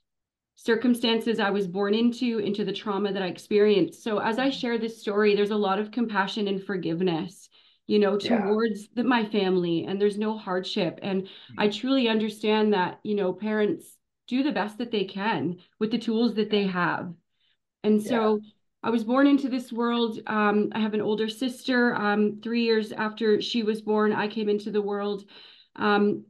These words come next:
Speaker 1: I was born in Northern Ontario. I grew up, uh, in, on the north shore of Lake Superior, about
Speaker 2: Oh, wow,
Speaker 1: two
Speaker 2: okay.
Speaker 1: hours east of Thunder Bay, in a little tiny
Speaker 2: Mm.
Speaker 1: town. Um, and, you know, I,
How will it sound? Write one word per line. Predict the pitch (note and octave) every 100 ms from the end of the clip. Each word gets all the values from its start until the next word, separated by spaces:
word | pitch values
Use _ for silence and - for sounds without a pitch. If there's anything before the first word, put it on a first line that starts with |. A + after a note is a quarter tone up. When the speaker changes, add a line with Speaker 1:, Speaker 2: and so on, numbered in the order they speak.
| _ _
Speaker 1:
I | G#3+ G#3
was | G#3+
born | G#3+ A#3+ B3
in | A#3
Northern | A3 A#3+ B3
Ontario. | A#3 A3+ A#3+ A3+ A#3 A#3 A#3
I | G#3+
grew | G3+ G#3+
up, | G#3 - -
uh, | G#3+ G3+ G3 F#3+
in, | - G#3
on | G3+ G#3
the |
north | G#3 A3 A3+
shore | - G#3+
of | F#3+
Lake | F#3 F3+ -
Superior, | - G3 G#3+ A3+ A#3+ B3 D4 D4+ - - -
about | F#3+ G3+
Speaker 2:
Oh, | -
wow, | G3 A3
Speaker 1:
two | C#4
Speaker 2:
okay. | C4
Speaker 1:
hours | C4 A#3+ A3
east | A3 B3 -
of | G#3+
Thunder | - A3+ A#3
Bay, | A3+ A#3 G#3+ G3+
in | G3
a |
little | G3+ G#3+ A3+
tiny | A#3 A3 G#3+ G#3
Speaker 2:
Mm. |
Speaker 1:
town. | B3 G#3+ G#3 A3+ C#4+ D#4 _ _ _ -
Um, | A3 G#3+ A3 A3+ A3+ A3+ _ _ _ _ _ -
and, | A#3+ B3
you | A3+
know, | A#3 A3+ A3+ -
I, | A3 A3+ A#3